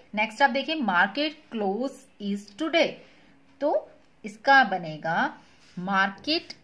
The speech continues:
is close today। Like I read umbrella, I like red umbrella। Is what your name, what is your name? Next देखिए, circle the nouns। अब यहाँ पे बहुत सारे words हैं,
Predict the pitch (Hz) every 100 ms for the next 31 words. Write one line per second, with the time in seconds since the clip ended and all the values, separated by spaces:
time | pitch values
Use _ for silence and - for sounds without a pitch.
0 | 196 196 220 - - _ _ - 285 302
1 | 302 302 254 160 - - - _ _ _
2 | _ _ _ _ _ 196 214 269 320 320
3 | 311 262 240 262 285 330 285 160 - -
4 | _ - 190 202 247 196 165 175 180 147
5 | 151 - 262 285 294 190 123 - - _
6 | - _ - 427 508 202 170 175 - 190
7 | 147 160 185 285 277 - - _ _ _
8 | _ _ _ _ 165 233 311 370 339 220
9 | 165 180 240 311 247 160 - _ _ _
10 | _ _ _ _ _ _ _ _ - -
11 | - _ _ _ _ 214 233 262 262 359
12 | 277 240 294 311 294 190 151 147 - -
13 | - 226 254 285 294 247 202 262 269 269
14 | 247 175 196 202 254